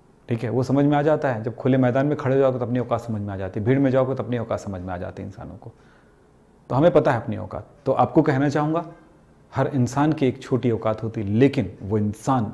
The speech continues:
इतना भारी पड़ता है दुनिया पे कि पूरी दुनिया को उन्होंने किस लेवल पर ले गया है, देखो आप। तो बेटा, आप यस बोलोगे तब ले जाओगे, नो बोलोगे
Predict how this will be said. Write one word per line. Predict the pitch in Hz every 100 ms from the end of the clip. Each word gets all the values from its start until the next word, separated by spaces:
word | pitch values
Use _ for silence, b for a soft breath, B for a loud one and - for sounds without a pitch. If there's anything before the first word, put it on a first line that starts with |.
| -
इतना | - 120 110
भारी | 90 87 147 170
पड़ता | 131 110 113
है | 98
दुनिया | 101 107
पे | 101 117 117 b b
कि | -
पूरी | - 120 104
दुनिया | 104 110 113
को | 104 104
उन्होंने | 95 98 101 b b b b b _ - -
किस | 143 131
लेवल | 101 104 117
पर | 104
ले | 92
गया | 95 -
है, | 95
देखो | 104 - -
आप। | - - _ _ -
तो | 92
बेटा, | 101 117 113 -
आप | 120 147 156 - - - 107
यस | 98 139 160 143
बोलोगे | 165 180 180 226
तब | - - 90
ले | 87
जाओगे, | 82 - - - 107
नो | 107 156
बोलोगे | 160 190 196 214